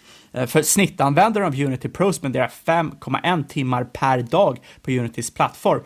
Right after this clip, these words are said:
Och nu blir det cirka en till två dollar per timme till Unity. Och, eh,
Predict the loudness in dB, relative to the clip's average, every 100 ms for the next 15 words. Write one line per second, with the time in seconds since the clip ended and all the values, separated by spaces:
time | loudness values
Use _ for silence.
0 | -10 -6 -4 -2 0 2 2 0 -4 -14
1 | _ -20 -4 0 2 2 2 -2 0 0
2 | 0 -4 -6 -2 2 4 2 0 -2 -2
3 | -2 -2 -2 -2 0 2 2 0 -2 -4
4 | -8 -20 -10 -8 -8 _ _ 0 2